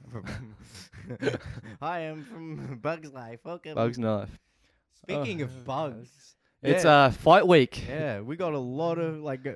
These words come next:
Speaker 1: we got some fire happening this
Speaker 2: This
Speaker 1: week.
Speaker 2: week.
Speaker 1: Hopefully, Tyron Woodley knocks out Jake Paul.
Speaker 2: Jake, Jake Paul. Well, we got Problem Child taking on the Chosen One. Uh,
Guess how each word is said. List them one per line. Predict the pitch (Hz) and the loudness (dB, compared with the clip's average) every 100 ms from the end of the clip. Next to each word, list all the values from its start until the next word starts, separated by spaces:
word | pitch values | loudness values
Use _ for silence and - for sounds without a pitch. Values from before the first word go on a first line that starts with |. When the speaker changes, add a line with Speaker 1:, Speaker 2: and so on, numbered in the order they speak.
| 131 | -10
Speaker 1:
we | 165 | -8
got | - - | -8 -8
some | 107 - _ | -12 -14 _
fire | 131 165 190 156 | -6 -4 -2 -4
happening | 170 160 156 151 131 | -4 -8 -10 -12 -10
this | 190 127 | -12 -12
Speaker 2:
This | 151 | -10
Speaker 1:
week. | 175 196 | -10 -10
Speaker 2:
week. | - _ _ _ _ | -18 _ _ _ _
Speaker 1:
Hopefully, | 170 208 - 196 175 165 208 _ _ _ _ _ _ - | -2 -2 -2 -4 -2 -4 -6 _ _ _ _ _ _ -10
Tyron | 151 156 143 135 | -8 -6 -6 -6
Woodley | 143 135 131 | -6 -6 -6
knocks | 123 123 - | -6 -8 -8
out | 117 98 | -8 -6
Jake | 101 87 | -8 -8
Paul. | 101 | -8
Speaker 2:
Jake, | 92 - | -8 -4
Jake | 107 - | -4 -4
Paul. | - 110 120 107 - _ _ _ _ _ _ _ _ - | 2 6 6 4 -4 _ _ _ _ _ _ _ _ 0
Well, | 156 151 | 4 4
we | |
got | 156 113 | 4 4
Problem | 160 156 | 4 4
Child | 143 135 120 120 | 4 4 4 2
taking | 123 123 117 | -2 -2 -2
on | |
the | 104 | -4
Chosen | 101 127 151 147 117 | 0 6 6 6 2
One. | 104 98 - _ - 117 | 0 -2 -12 _ -10 -4
Uh, | 113 110 | -2 -2